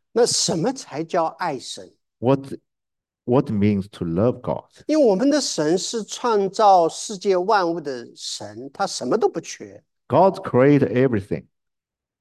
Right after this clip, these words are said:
Speaker 1: 那我要怎么样摆上，怎么能够讨他的喜悦呢？
Speaker 2: So God lacks nothing. So how, how can I offer myself to please him?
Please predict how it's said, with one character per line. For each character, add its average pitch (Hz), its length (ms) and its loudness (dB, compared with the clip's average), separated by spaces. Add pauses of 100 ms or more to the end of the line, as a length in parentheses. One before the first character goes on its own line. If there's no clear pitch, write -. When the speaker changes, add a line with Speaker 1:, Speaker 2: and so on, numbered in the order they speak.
(420)
Speaker 1:
那 254 140 4
我 185 200 6
要 247 100 6
怎 196 180 -4
么 156 120 -2
样 269 260 0
摆 143 300 0
上， 202 420 0
怎 135 180 -10
么 139 140 -8
能 165 180 -4
够 180 200 -6
讨 113 260 -12
他 139 220 -10
的 147 80 -4
喜 110 240 -12
悦 135 220 -4
呢？ 139 200 -10 (360)
Speaker 2:
So 123 100 0
God 147 360 4
lacks 120 420 2
nothing. 101 520 -2
So 120 480 2
how, 208 380 -4 (460)
how - 180 -4
can 120 180 -6
I 98 200 0
offer 139 360 0
myself 85 640 -4
to 95 120 -8
please 147 400 -4
him? - 220 -10